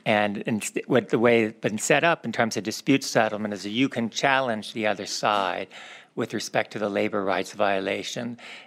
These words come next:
And then after dispute settlement, you can do something. And so the argument is use the same standard for labor rights violations, which is a list of core labor rights violations, and that's subject to negotiation, but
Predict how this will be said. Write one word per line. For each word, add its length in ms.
And 240
then 480
after 500
dispute 420
settlement, 640
you 80
can 220
do 180
something. 540
And 260
so 500
the 100
argument 540
is 360
use 300
the 140
same 560
standard 640
for 120
labor 320
rights 300
violations, 800
which 160
is 120
a 40
list 320
of 140
core 260
labor 320
rights 280
violations, 680
and 120
that's 220
subject 360
to 80
negotiation, 880
but 300